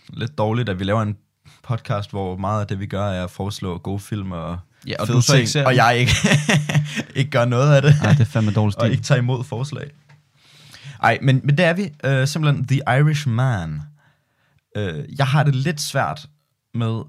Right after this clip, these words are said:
Speaker 1: at skulle, du ved, dele film op i to dele. Og den her, den er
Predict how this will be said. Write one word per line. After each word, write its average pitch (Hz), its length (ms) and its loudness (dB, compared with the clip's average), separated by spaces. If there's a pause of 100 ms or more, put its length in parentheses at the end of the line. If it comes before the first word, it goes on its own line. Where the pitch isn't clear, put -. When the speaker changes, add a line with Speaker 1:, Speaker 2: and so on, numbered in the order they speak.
(180)
Speaker 1:
at 113 60 -8
skulle, 107 220 -10 (380)
du 120 60 -4
ved, 101 80 -6 (100)
dele 95 200 -6
film 147 400 -2
op 107 160 -4
i 101 40 -10
to 107 240 -2
dele. 107 340 -8 (1200)
Og 113 140 -6
den 117 100 -2
her, 110 140 0
den 98 160 -8
er 92 240 -2